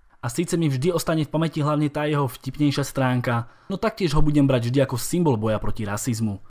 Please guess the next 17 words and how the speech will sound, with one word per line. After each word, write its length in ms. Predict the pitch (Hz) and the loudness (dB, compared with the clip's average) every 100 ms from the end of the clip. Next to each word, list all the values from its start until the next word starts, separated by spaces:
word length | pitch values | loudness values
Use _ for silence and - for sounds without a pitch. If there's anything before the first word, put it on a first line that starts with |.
| - _ _ | -20 _ _
Mário 400 | 110 170 185 151 | 0 2 4 2
je 160 | 127 113 | 0 -2
skrátka 400 | - 101 101 113 | -8 -8 -8 -8
len 160 | 101 98 | -8 -8
jeden. 400 | 101 113 98 - _ _ _ _ - | -6 -4 -6 -10 _ _ _ _ -10
Ako 240 | 220 - 202 | -6 -2 0
vnímate 400 | 160 131 123 104 | 2 2 0 -4
Balotelliho 560 | 107 107 110 101 101 | -2 -4 -4 -8 -8
vy? 240 | 95 101 - _ _ _ _ _ - | -8 -8 -10 _ _ _ _ _ -6
Máte 320 | 117 156 226 | -2 0 0
ho 80 | 214 | 2
ako 320 | 214 208 170 | 2 2 2
hráča 400 | 139 147 - 139 | 2 0 0 -2
a 80 | 123 | -2
osobnosť 480 | 120 123 117 107 104 | -2 -4 -4 -4 -6
v 80 | 98 | -6
obľúbe? 340 | 135 160 | -2 2